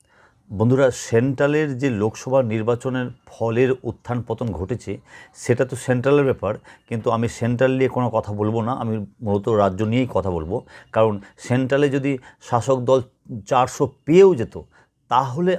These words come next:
আমাদের কি পরিবর্তন হতো? বা বিরোধী দল অর্থাৎ ইন্ডি জোট যদি, আহ, তিনশো পেয়ে যেত, চারশো পেয়ে যেত,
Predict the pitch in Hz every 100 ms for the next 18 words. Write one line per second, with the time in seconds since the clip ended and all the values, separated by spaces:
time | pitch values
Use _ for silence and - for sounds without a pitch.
0 | - 139 165 143 - 101 127 107 92 -
1 | 78 - 90 _ _ 123 139 131 - _
2 | _ 110 120 170 196 151 104 92 104 104
3 | 117 - 135 147 151 165 - 123 101 156
4 | 151 143 143 139 - - - 131 131 -
5 | _ 147 143 151 143 127 117 123 120 113
6 | - 117 117 104 107